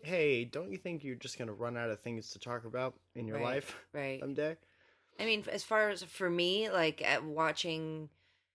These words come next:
Speaker 2: uh, you know, fashion, stuff like that for hair, and
Speaker 1: Mm-hmm.
Speaker 2: that's where I draw my inspiration from a lot of the time, you
Speaker 1: Do
Speaker 2: know?
Speaker 1: you ever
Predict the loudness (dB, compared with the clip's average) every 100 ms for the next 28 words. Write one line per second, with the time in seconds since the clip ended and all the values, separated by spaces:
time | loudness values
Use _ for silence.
0 | _ _ _ -2 0 0 -4 -10 -10 -4
1 | -2 -2 -4 -10 _ _ _ _ _ _
2 | 0 2 2 -2 -4 -6 -8 -10 -14 -10
3 | -4 -2 -2 -4 0 -2 -2 -6 -4 0
4 | 2 2 0 -6 -14 _ _ -16 -14 -12
5 | -16 _ _ _ _ _ _ -6 -4 -2
6 | -2 -2 0 -4 -4 -4 -4 -8 -12 -8
7 | -6 -6 -8 -12 -14 -14 -16 -20 -12 -8
8 | -6 -8 -10 -10 -10 -10 -14 -14 -6 2
9 | 4 4 2 0